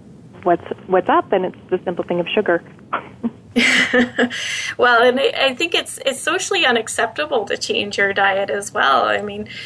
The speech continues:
Speaker 2: I know when I, before I was a, a doctor of Chinese medicine and I was cutting out sugar,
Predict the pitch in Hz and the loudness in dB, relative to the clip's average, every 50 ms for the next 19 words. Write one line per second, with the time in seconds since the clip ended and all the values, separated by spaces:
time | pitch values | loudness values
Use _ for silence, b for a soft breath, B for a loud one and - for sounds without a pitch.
0 | B B B - 220 214 220 233 226 226 226 214 214 - - - 226 233 226 214 | B B B 0 2 4 4 6 8 8 8 6 6 2 -2 -2 0 2 4 4
1 | 214 220 226 233 233 233 226 226 - - 247 226 - - 254 254 262 254 240 226 | 4 4 4 6 6 6 6 4 4 0 -2 -2 2 4 6 6 6 6 4 4
2 | 226 208 202 208 - 214 202 220 - - - - 202 202 202 196 196 202 - - | 2 0 -2 -4 -2 0 0 0 -2 -2 -2 -2 -2 0 0 -2 -4 -6 -8 -10
3 | - - 147 101 104 - - 101 - - - 104 202 202 208 202 202 214 220 - | -4 0 0 0 0 0 -2 -4 -2 -2 -4 -4 -4 -6 -6 -2 0 0 0 0
4 | - 214 214 190 196 196 196 196 208 214 214 214 - - - 214 208 208 202 196 | 0 0 0 0 -2 -4 -4 -2 -2 0 -2 -2 -4 -2 -2 -2 -2 -2 -4 -4
5 | 196 190 - - - 214 - 214 214 208 | -6 -6 -4 -4 -4 0 2 2 2 2